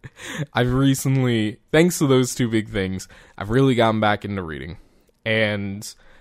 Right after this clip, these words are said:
I know I've kind of did an extended intro to all this, but I have always had a love-hate relationship with reading. You know,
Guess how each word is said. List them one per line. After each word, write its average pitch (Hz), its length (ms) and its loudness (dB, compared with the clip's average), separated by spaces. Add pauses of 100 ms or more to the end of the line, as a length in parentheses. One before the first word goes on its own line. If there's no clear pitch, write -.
(240)
I 120 80 2
know 160 240 8
I've 143 100 0
kind 135 220 2
of 107 320 0 (260)
did 139 240 2
an 120 140 -2
extended 127 640 -2
intro 104 420 -2
to 104 80 -6
all 95 220 -2
this, 73 340 -10 (560)
but 131 880 0 (880)
I 143 800 2 (540)
have 113 200 -8
always 120 600 -2
had 107 500 -2
a 101 120 -6
love-hate 98 680 -8
relationship 98 640 -8
with 101 160 -10
reading. 127 440 -4 (640)
You 110 140 -2
know, 95 360 -2